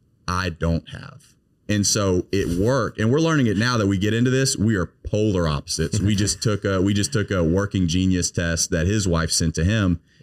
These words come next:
Speaker 2: Yeah.
Speaker 1: And where he's green, I'm red. And where I'm green, he's red. So we are polar opposites on the scale.
Speaker 2: Green meaning working, uh, oh man, I forgot what it
Speaker 1: What you
Speaker 2: was.
Speaker 1: get joy
Speaker 2: Working
Speaker 1: from.
Speaker 2: frustration was the red and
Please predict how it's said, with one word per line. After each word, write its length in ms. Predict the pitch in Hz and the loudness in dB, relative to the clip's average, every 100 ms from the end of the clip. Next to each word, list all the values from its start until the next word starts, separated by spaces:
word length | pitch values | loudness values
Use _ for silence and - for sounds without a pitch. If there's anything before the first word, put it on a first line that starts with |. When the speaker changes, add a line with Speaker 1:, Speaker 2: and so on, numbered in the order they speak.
| - | -8
Speaker 2:
Yeah. 260 | 92 85 87 | -4 -4 -2
Speaker 1:
And 360 | 95 92 85 76 _ _ _ | -2 0 0 -2 _ _ _
where 300 | 85 98 92 | -2 0 0
he's 480 | 92 110 123 123 98 | 0 2 2 2 0
green, 640 | 90 98 104 113 135 143 - _ _ _ - | -4 -2 0 2 2 0 -4 _ _ _ -8
I'm 320 | 90 104 98 | -4 0 0
red. 400 | 90 87 73 69 - _ - | 0 0 -2 -4 -12 _ -6
And 200 | 98 95 | -2 0
where 160 | 87 - _ _ | 0 -4 _ _
I'm 320 | 90 98 123 113 | -2 0 0 0
green, 440 | 120 131 139 143 _ _ _ - | 2 2 2 0 _ _ _ -4
he's 260 | 113 98 80 | 0 0 0
red. 280 | 78 64 - _ | -2 -4 -12 _
So 180 | - 98 | -4 0
we 200 | 98 117 | 2 2
are 240 | 90 85 - _ - | 2 0 -4 _ -8
polar 600 | - 104 104 101 98 - | -2 0 2 2 0 -2
opposites 560 | 80 82 80 - 78 - | -4 -4 -4 -4 -2 -2
on 120 | 73 | -2
the 60 | 71 | -2
scale. 240 | - 117 117 | -2 0 0
Speaker 2:
Green 120 | 110 | 2
meaning 360 | 110 101 98 | 2 2 2
working, 580 | 95 98 - 95 92 90 | 0 0 -2 -2 0 0
uh, 420 | - 90 85 85 92 - | 0 0 -2 -4 -8 -12
oh 100 | 82 | -12
man, 200 | 76 78 | -10 -12
I 20 | 80 | -12
forgot 240 | - 80 | -6 -2
what 80 | 78 | 0
it 60 | |
Speaker 1:
What 160 | 107 107 | 0 2
you 60 | 107 | 2
Speaker 2:
was. 60 | |
Speaker 1:
get 140 | 95 82 | 0 0
joy 140 | 82 | 0
Speaker 2:
Working 320 | 78 110 120 | 0 0 -2
Speaker 1:
from. 80 | 110 | -2
Speaker 2:
frustration 680 | 117 101 - 101 98 - 95 | -2 -4 -2 -2 -2 0 0
was 120 | 90 | 0
the 100 | - | 0
red 420 | 85 87 87 87 82 | 0 0 0 0 -2
and 260 | 82 80 | -2 -6